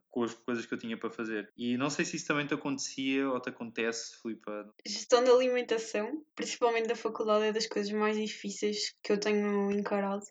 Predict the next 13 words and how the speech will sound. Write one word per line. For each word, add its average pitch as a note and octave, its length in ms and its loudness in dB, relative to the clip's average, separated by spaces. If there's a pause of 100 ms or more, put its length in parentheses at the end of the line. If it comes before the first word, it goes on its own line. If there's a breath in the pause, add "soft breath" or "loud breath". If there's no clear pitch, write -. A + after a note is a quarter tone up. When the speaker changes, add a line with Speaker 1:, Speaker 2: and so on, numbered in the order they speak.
Speaker 2:
e, G#3 340 2
hum, G3+ 380 0 (280)
por - 100 -6
exemplo, G#3+ 360 0 (100)
eu G#3+ 140 4
tenho A3+ 240 2
dois A#3 200 8
contrastes, - 960 0
no G#3+ 320 0
primeiro A3 320 2
ano A3 120 4
da A3+ 80 4
faculdade G#3+ 680 2